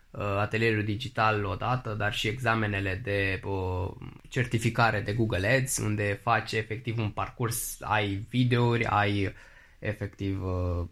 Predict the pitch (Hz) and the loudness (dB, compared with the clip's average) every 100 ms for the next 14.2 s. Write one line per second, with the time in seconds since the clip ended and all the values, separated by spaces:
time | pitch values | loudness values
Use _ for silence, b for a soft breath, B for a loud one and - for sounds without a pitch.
0 | - 120 110 95 104 123 117 87 - 92 | -4 2 4 4 4 4 4 -2 -4 -6
1 | 101 98 92 95 104 90 90 98 95 98 | -4 -2 -2 0 2 2 0 0 0 -2
2 | - - 113 110 110 104 120 110 104 90 | -4 0 2 2 0 2 2 4 2 0
3 | 98 127 135 123 120 113 - 117 107 104 | 2 4 6 4 4 0 -2 -2 -2 -2
4 | 113 107 101 104 - - 123 127 127 117 | -4 -4 -4 -6 -10 -2 0 0 0 0
5 | 120 120 117 127 120 110 143 123 - 107 | 2 2 2 4 4 2 2 2 4 4
6 | 101 101 101 - 110 107 104 104 110 107 | 4 4 2 0 -2 0 2 0 0 -2
7 | 104 - 107 107 123 110 107 104 - 127 | -2 0 2 2 4 4 2 0 0 0
8 | 107 - 120 120 117 110 110 107 101 107 | 2 2 4 6 4 4 2 4 2 4
9 | 123 123 120 - 110 113 110 - 120 113 | 6 6 4 0 0 2 2 0 -2 0
10 | 113 110 120 113 107 110 123 101 90 101 | 2 2 4 4 2 2 4 2 0 -4
11 | b b b b b - 113 104 107 104 | b b b b b -8 -2 0 2 4
12 | 107 101 95 101 - 95 95 95 95 - | 4 2 0 -4 -2 -2 -2 -2 -6 -6
13 | 101 - 107 107 110 101 113 147 - 165 | -8 -8 -10 -6 -4 0 0 -2 -2 -2
14 | 160 | -2